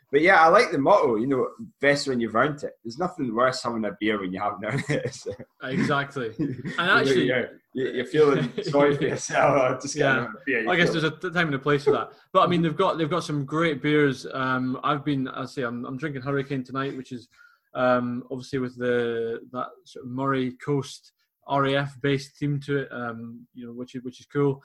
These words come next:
Speaker 2: I'm a big fan of their, um, of their Wolf beer actually, which is really nice. It's a, um, quite a dark Scottish ale, but they've just released this week, which I haven't tasted yet, which I've,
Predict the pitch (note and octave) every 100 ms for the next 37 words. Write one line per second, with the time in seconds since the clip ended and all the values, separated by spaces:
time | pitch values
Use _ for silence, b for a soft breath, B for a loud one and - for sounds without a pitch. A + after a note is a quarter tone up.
0 | b b - C#3 C3 E3 E3 D#3+ D#3 C#3
1 | C3+ C#3 C3 B2 A#2+ A#2 A2+ A2 A2 -
2 | B2 B2+ A#2+ C#3+ C#3+ C#3 B2 A2+ - A2+
3 | A2+ A#2+ A2 B2 A2+ A2 G#2 - D3 A#2
4 | A2 G#2+ - _ _ _ _ A#2+ A2+ A2
5 | A2 A2 - - B2+ B2+ C3 - - C3
6 | B2 C3 B2 C3+ C3+ B2 - C#3+ E3+ F3+
7 | - E3 D3 - C#3 B2+ D3 B2+ B2 C3+
8 | C#3 E3+ D#3+ D#3 E3 E3+ - - C3